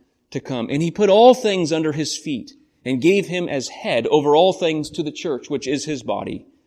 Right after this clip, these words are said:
the fullness of him who fills all in all. But then in verse seventeen and twenty-seven, this is crucial. The same kingdom given to the Son of Man is given to who?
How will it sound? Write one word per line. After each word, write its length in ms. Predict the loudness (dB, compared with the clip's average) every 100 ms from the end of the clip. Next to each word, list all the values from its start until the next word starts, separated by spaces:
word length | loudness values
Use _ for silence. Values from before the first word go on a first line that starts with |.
| _ _ _
the 120 | -6
fullness 600 | -6 4 6 8 4 -6 -8
of 160 | -8
him 220 | -6 -6
who 120 | -6 -8
fills 360 | -4 -2 -2
all 440 | -4 -4 -4 -6 _ _ _ _ _ _ _ _ _ _ _ -10
in 120 | -6
all. 480 | -4 -4 -6 -12 _ _ _ _ _ _ _ _ _ _ _ _ _ _ _ _ _ _ -20 -20 _
But 140 | -8 -2
then 160 | 0
in 100 | 0
verse 240 | 0 -4 -4
seventeen 500 | -6 -6 -8 -6 -6
and 100 | -6
twenty-seven, 720 | -6 -6 -6 -8 -10 -14 -20 _ _ _ _ -20 _ _ _ _ _ _ _ _
this 360 | -12 -6 -4 -4
is 260 | -6 -6 -12
crucial. 520 | -8 -6 -4 -4 -4
The 120 | -4
same 520 | -2 0 0 0 -2 -4
kingdom 640 | -6 -4 -4 -6 -10 -12 _ _ _ _ _ -14 -4
given 300 | 0 2 2
to 100 | 0
the 100 | -4
Son 300 | -4 -6 -6
of 140 | -6
Man 400 | -8 -10 -10 -12
is 180 | -10 -8
given 280 | -6 -6 -6
to 120 | -10 -12
who? 400 | -12 -10 -12